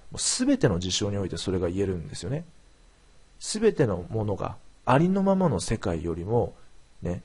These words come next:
ありのままの世界よりも、自分がその世界をどう認識しているかの方が、人にとっては重要だってことなんですね。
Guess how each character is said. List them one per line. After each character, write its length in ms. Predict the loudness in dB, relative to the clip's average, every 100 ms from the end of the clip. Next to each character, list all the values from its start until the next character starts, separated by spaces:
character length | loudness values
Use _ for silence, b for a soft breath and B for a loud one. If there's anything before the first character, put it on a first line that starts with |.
| -10 0
あ 120 | 2
り 120 | 4
の 120 | 4
ま 140 | 4 4
ま 140 | 2
の 280 | 4 2 0 -8 -20 -20 -4
世 180 | -2
界 240 | -2 -4 -8 -8 0
よ 140 | 0
り 100 | 2
も、 280 | 0 0 -2 B B -6
自 160 | -2 0
分 260 | 0 2
が 280 | 4 4 2 -6
そ 160 | -2 0
の 120 | 2
世 140 | 2
界 200 | 2 2
を 80 | 2
ど 220 | 4 4
う 60 | 4
認 180 | -2 -4
識 260 | -6 -6
し 60 | -4
て 140 | -2
い 40 | -2
る 100 | 0
か 160 | 0
の 80 | 0
方 220 | -2 -4
が、 300 | 0 2 0 -6 -20 -18
人 240 | -2 0
に 100 | 2
と 120 | 0
っ 40 | 0
て 140 | 2
は 80 | 0
重 260 | 0 -2
要 100 | 0
だ 100 | 0
っ 20 | -2
て 140 | -2
こ 100 | -6
と 80 | -8
な 80 | -10
ん 140 | -12
で 80 | -14
す 100 | -8
ね。 140 | -8